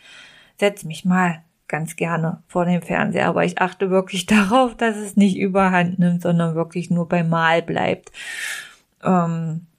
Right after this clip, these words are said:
und das ist dann doch eher selten. Und probiert es einfach aus.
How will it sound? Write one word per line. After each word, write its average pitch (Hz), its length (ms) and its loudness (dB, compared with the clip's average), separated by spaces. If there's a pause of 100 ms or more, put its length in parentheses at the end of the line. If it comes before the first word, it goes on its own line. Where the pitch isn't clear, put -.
(280)
und 170 480 -2 (280)
das 170 240 -6
ist - 220 -8
dann 156 300 -4 (160)
doch 185 320 0
eher 175 260 2
selten. 180 640 2 (1200)
Und 175 640 0 (1500)
probiert 277 420 0
es 294 120 -2
einfach 240 360 0
aus. 196 340 0